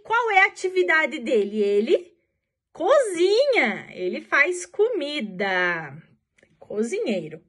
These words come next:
Próxima figura. Vou mostrar pra vocês. Vamos lá? Tá com uma escova de dente. Olha lá, ó. Uma escova de dente. Isso aqui são vários dentes. Qual é essa profissão?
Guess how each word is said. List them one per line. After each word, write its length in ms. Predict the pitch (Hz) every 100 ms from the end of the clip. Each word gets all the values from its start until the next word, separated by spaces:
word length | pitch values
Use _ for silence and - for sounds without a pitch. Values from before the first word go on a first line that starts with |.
| -
Próxima 680 | 359 415 466 - 440 466 453
figura. 920 | 466 392 403 370 294 254 214 196 185
Vou 140 | 202
mostrar 340 | 240 - 233 233
pra 120 | 247
vocês. 540 | 294 339 240 254 359
Vamos 260 | 285 233 214
lá? 200 | 226 381 740 - _ _ _ _ _ _ _ _ _ _ _ _ - - _ _ _ _ _ _ _ _ _ _ _ _ _
Tá 160 | - 320
com 140 | - 381
uma 140 | 302
escova 580 | 320 - 320 330 339 294
de 140 | 247
dente. 1120 | 190 185 208 233 285 392 508 539 554 571 622 - _ -
Olha 300 | 202 240 254
lá, 380 | 240 214 196 185
ó. 220 | 180 170 _ -
Uma 80 | 202
escova 360 | - 226 208
de 120 | 175
dente. 760 | 170 175 285 403 508 523 508 508 _ _ _ _
Isso 120 | - 277
aqui 220 | - 302
são 300 | - 254 220
vários 580 | 208 254 480 480 392 233
dentes. 520 | 226 269 480 - 523 - _ _ _
Qual 320 | - 415 453 427
é 180 | 427 453
essa 220 | 453 415
profissão? 1000 | 381 415 359 370 - - 311 233 190